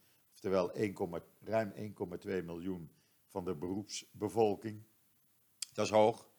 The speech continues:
was nog nooit voorgekomen in het bestaan van Israël. Men verwacht dat uiteindelijk zo'n vier, vijfhonderdduizend mensen toch hun baan kwijt zijn. Dat is heel triest.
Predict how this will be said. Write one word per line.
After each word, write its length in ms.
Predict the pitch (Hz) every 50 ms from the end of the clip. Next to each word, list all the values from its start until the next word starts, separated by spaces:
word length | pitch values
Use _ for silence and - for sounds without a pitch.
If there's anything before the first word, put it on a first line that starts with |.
| _ _ _ _ _ _
was 180 | - 101 98 -
nog 100 | 110 104
nooit 200 | 98 101 98 92
voorgekomen 720 | - - 104 95 92 - 98 - - 104 95 92 87 90 92
in 60 | 85
het 80 | 82 73
bestaan 360 | 82 - - - 87 85 80
van 120 | 85 85
Israël. 460 | 80 78 76 - 85 80 78 82 85 _ _ _ _ _ _ _ _ _ _ _ _ _ _ _ _ _
Men 240 | - 139 117 117 113
verwacht 460 | - 113 104 95 110 107 107 - -
dat 180 | 107 104 101 -
uiteindelijk 720 | 101 98 92 - - 107 110 113 107 104 101 98 104 -
zo'n 480 | - - 107 98 92 87 87 90 - - _ _ _ _ _ _ _ _ _ _ _ _ _ _ _ _
vier, 380 | - - 113 101 98 101 101
vijfhonderdduizend 1000 | 101 - 104 92 92 98 95 98 101 104 104 98 85 85 95 87 85 85 92 87
mensen 320 | 87 82 82 82 80 - 76
toch 180 | - 92 85
hun 140 | 85 90 85
baan 240 | 80 85 80 76 76
kwijt 300 | - - 110 110 110 -
zijn. 300 | - 104 98 85 73 - _ _ _ _ _ - - _ _ _ _
Dat 120 | - 113 104
is 60 | 104
heel 180 | 117 113 98
triest. 460 | - - 104 113 117 117 - - -